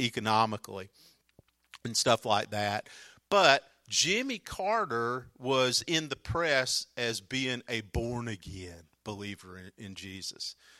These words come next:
And, of course, it was at the height of, uh, the time when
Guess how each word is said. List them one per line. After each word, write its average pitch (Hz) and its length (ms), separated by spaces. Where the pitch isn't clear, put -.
And, 214 120
of 202 60
course, 180 260
it 151 80
was 127 140
at 117 60
the 123 80
height 175 500
of, 120 240
uh, 113 280
the 107 100
time 135 380
when 113 320